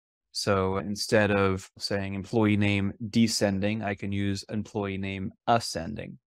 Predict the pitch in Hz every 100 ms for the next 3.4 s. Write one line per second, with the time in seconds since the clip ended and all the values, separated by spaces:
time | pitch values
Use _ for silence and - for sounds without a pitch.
0 | _ - - - - 95 92 - 104 -
1 | - - - - _ _ _ _ _ _
2 | _ - 104 95 101 104 - 98 90 -
3 | 90 90 -